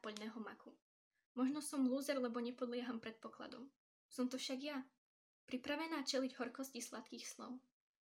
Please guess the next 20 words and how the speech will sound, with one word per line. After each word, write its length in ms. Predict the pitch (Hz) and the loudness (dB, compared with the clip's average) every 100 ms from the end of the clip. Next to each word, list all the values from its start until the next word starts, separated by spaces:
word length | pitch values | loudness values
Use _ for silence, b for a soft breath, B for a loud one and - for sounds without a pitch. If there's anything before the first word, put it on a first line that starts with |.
| _ | _
napraviť 380 | 233 233 254 247 220 | -6 -2 0 0 0
nespravodlivosť 840 | 226 - - 247 254 277 294 294 | -4 -6 -2 2 2 0 -2 -2
na 80 | 269 | -2
súdoch, 560 | 262 220 214 226 - _ _ _ _ - | -2 -8 -8 -10 -12 _ _ _ _ -2
odbúrať 480 | 240 226 294 269 | 0 2 0 0
prichádzajúce 720 | - 226 - 220 226 220 - 214 | -2 -2 0 0 0 -2 -4 -8
búrky. 480 | - - - 233 - _ _ _ _ - | -6 -8 -10 -16 -16 _ _ _ _ -6
Možno 400 | 233 262 247 254 | 2 4 6 4
vnímam 480 | 240 262 302 254 233 | 6 4 4 2 2
rytmus 480 | 254 262 262 247 - | 0 0 2 0 0
svojho 320 | 240 247 233 | -4 -2 -4
srdca 320 | - 247 226 | -4 -6 -6
pomocou 480 | 220 208 214 214 208 | -4 -6 -6 -8 -8
hudby. 320 | 214 247 - _ _ _ _ _ _ - | -10 -10 -14 _ _ _ _ _ _ -2
Možno 240 | 240 240 247 | 2 4 4
podlamujem 560 | 240 226 220 269 311 | 4 4 4 2 2
kolena 400 | 262 262 269 277 | 2 2 4 2
osobám, 480 | 220 - 226 247 254 247 | 0 -6 -4 -2 0 0
ktoré 160 | 247 | -2
nekračajú. 720 | 226 220 220 214 - 226 233 | -2 -2 -4 -4 -4 -4 -6